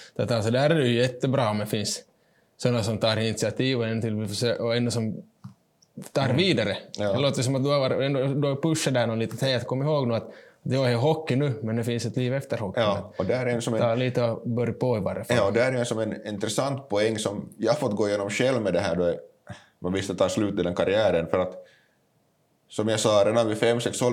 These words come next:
Speaker 2: visste jag vad jag skulle bli. Och, eh,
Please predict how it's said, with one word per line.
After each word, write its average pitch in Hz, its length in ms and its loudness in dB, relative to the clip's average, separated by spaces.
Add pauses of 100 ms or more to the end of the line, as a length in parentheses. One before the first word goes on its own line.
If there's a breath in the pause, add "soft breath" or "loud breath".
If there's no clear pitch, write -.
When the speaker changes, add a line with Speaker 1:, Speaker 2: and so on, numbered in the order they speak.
Speaker 2:
visste 107 200 0
jag 90 60 0
vad 98 80 2
jag 104 120 4
skulle 95 180 -4
bli. 73 300 -4 (1800)
Och, - 540 -4
eh, 92 80 2